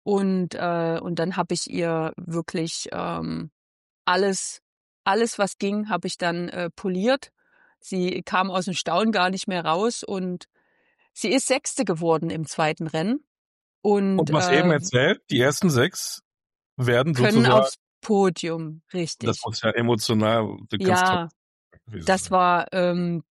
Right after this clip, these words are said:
Speaker 1: das, das war einfach toll. Also auch zu sehen, wie, wie bei ihr wie so ein Knoten platzt und, ähm, und auch so das Selbstbewusstsein einfach so ein bisschen durch die Decke schießt. Das war einfach schön zu sehen. Sie ist dann, äh, mit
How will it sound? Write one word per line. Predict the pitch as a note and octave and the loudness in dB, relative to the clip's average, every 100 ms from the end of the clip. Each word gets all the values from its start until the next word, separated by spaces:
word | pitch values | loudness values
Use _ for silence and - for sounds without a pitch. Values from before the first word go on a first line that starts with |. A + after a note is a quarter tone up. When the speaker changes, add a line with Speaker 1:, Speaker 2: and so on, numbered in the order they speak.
| - | -6
Speaker 1:
das, | F#3 - | -4 -2
das | F#3 F3 | 0 2
war | F#3+ - | 2 2
einfach | E3+ E3+ - | 0 -2 -2
toll. | F#3 E3+ D#3 _ _ | 0 2 0 _ _
Also | F3+ E3 F3+ | -2 0 2
auch | F3+ D#3+ | 0 -2
zu | - E3+ | -4 0
sehen, | F3+ F3+ F#3+ F3+ | 2 4 2 -2
wie, | F3+ F3+ F3 - _ _ _ | -2 -2 -2 -6 _ _ _
wie | G3+ | 0
bei | F#3 F#3 | 2 4
ihr | A3 G#3 | 4 2
wie | G#3+ | 2
so | F3+ G3 | 0 0
ein | F#3+ F3+ E3 | 2 -2 -6
Knoten | - G#3+ G#3 A#3 - F#3 | -2 2 4 2 0 -6
platzt | - D#3 - - - - _ _ _ _ - | -4 -4 -4 -12 -16 -20 _ _ _ _ -6
und, | G3+ G3 F#3 F3 - | -2 0 0 -2 -4
ähm, | F3 E3+ E3+ F3 F3 E3+ _ _ _ _ | -2 0 -2 -2 -4 -6 _ _ _ _
und | G#3 F#3+ | -4 0
auch | F3 F#3 | 0 0
so | - F#3 | 0 -2
das | F#3 - | -2 0
Selbstbewusstsein | G3+ - - F3+ F#3+ - F#3+ F3 | 0 0 -4 -2 -2 0 0 0
einfach | E3+ E3+ F3+ | -2 -4 -6
so | - F#3+ | -4 -4
ein | E3 | -2
bisschen | A3 - G#3 | -2 0 -2
durch | F#3+ - | -2 -4
die | F3+ | -6
Decke | F3+ - G#3 | -4 -4 -4
schießt. | - F3+ G3 - - _ _ _ _ _ - | -2 -4 -6 -10 -20 _ _ _ _ _ -6
Das | F#3+ G3 | -2 2
war | F#3 | 2
einfach | G3 G3+ F#3+ | 2 0 -2
schön | - A3 A3+ | 2 2 2
zu | G#3+ | 0
sehen. | E3+ G#3 A3 A3+ | 0 2 4 2
Sie | G3+ | -2
ist | G#3 G3+ | -2 0
dann, | F#3+ F#3+ F#3+ | 0 0 -4
äh, | G3 F#3+ F#3 | -4 -4 -4
mit | F#3+ G3 | -2 -2